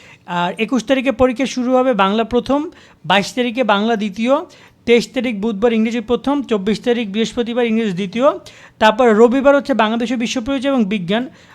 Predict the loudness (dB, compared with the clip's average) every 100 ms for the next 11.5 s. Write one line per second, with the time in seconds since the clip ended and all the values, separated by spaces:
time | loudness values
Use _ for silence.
0 | -6 -4 0 2 4 4 2 0 -2 0
1 | 0 0 0 0 0 0 -2 -2 -2 0
2 | -2 -4 -4 -2 -2 -2 -2 -2 0 -2
3 | 0 0 0 0 -2 -6 -14 _ -2 0
4 | -2 -8 -8 -6 -4 -2 -2 -2 -6 -6
5 | -6 -4 -2 -2 -2 -4 -2 -2 -4 -12
6 | -20 -12 -6 -2 0 0 -2 -4 -4 -4
7 | -2 -2 -2 -2 -4 -4 -6 -4 -6 -6
8 | -2 -2 0 -4 -6 -6 0 2 2 2
9 | -4 -8 -8 -6 -4 -2 -4 -6 -6 -6
10 | -4 -2 -4 -4 -4 -2 -2 -2 -4 -6
11 | -8 -10 -6 -8